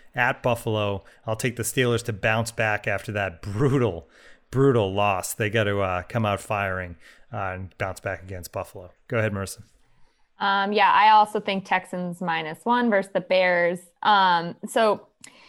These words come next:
Speaker 2: I think Jalen Hurts is gonna provide a spark for the Eagles,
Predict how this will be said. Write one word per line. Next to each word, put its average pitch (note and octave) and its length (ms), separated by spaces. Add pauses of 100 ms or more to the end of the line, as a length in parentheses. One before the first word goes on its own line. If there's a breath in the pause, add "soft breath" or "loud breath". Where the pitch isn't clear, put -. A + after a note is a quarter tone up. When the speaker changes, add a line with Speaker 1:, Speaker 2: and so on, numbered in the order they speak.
(200 loud breath)
Speaker 2:
I B3+ 120
think G#4+ 280
Jalen F#4 340
Hurts D4+ 240
is A#3 100
gonna C4+ 280
provide C#4 440
a B3+ 60
spark C#4 480
for D#4 160
the D4 100
Eagles, F4 520